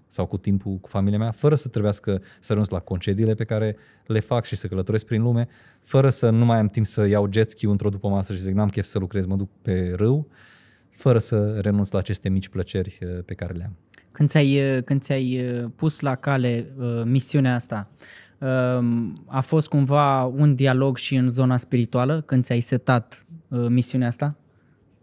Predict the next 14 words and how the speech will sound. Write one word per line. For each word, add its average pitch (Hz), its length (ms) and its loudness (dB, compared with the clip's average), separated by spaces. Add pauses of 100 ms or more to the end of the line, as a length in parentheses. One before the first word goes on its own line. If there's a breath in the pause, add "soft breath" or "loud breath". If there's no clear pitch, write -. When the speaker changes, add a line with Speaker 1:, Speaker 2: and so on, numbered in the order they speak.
(280)
Speaker 1:
Orice 104 840 0
descoperire 107 680 -2
de 98 100 0
misiune 95 440 -2
are 101 120 0
legătură 98 440 -4
cu 92 380 -8
spiritualitatea 98 800 -4
în 104 60 -2
sensul 101 380 -8
de 98 160 -2
reconectare 101 720 0
cu - 140 -10
sine 151 420 -4